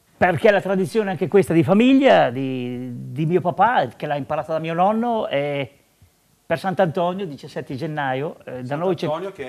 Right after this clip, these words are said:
Speaker 2: è?
Speaker 1: diciassette gennaio, patrono degli animali, eccetera. Si ammazzava il maiale, no, io vengo da un paesino piccolissimo, tremila abitanti, e c'era questa tradizione appunto che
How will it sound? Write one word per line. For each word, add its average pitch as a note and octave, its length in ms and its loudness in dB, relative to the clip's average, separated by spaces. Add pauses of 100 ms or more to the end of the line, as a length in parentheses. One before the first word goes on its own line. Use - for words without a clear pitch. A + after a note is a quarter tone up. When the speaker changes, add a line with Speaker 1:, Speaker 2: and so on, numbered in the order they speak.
Speaker 2:
è? G3+ 160 -12 (200)
Speaker 1:
diciassette D3+ 540 -4
gennaio, F3 300 2
patrono E3+ 380 0
degli C#3+ 240 0
animali, F#3 1160 2
eccetera. E3+ 540 -6 (360)
Si - 140 -8
ammazzava D#3 420 0
il D#3 60 -4
maiale, E3+ 840 4
no, C#3 480 -6
io F3+ 140 0
vengo E3+ 200 -2
da D3+ 80 -6
un C#3+ 80 -8
paesino D#3 380 -6
piccolissimo, E3 760 -6 (240)
tremila C3+ 300 -6
abitanti, C#3+ 580 -4 (520)
e C3+ 100 -12
c'era D#3+ 240 -2
questa E3 260 -6
tradizione F3 600 -4
appunto F#3+ 440 -4
che D3+ 360 -6